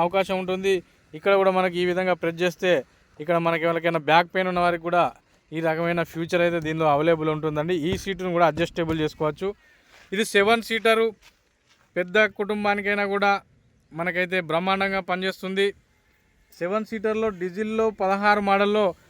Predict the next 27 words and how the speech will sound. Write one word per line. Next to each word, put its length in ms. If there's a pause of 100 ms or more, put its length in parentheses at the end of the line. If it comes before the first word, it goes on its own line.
(260)
ఈ 180
ఇంత 120 (100)
తక్కువ 220 (100)
బడ్జెట్‌లో 440 (200)
టూ 100 (100)
ఎయిర్ 200
బ్యాగ్స్ 240
కూడా 140
అవైలబుల్‌లో 480
ఉంటాయి, 240
స్టీరింగ్ 340
కంట్రోలర్స్ 460
అవైలబుల్‌లో 420
ఉంటాయి, 220 (500)
ఎక్స్ట్రా 420
మ్యూజిక్ 320
ప్లేయర్ 240
అవైలబుల్‌లో 500
ఉంది. 200 (480)
మనకైతే 420 (160)
ఏసీ 240 (100)
కూడా 180 (480)
ఫుల్ 220
చిల్డ్ 240
అయిపోతుంది. 420
ఇది 140 (440)
సింగిల్ 360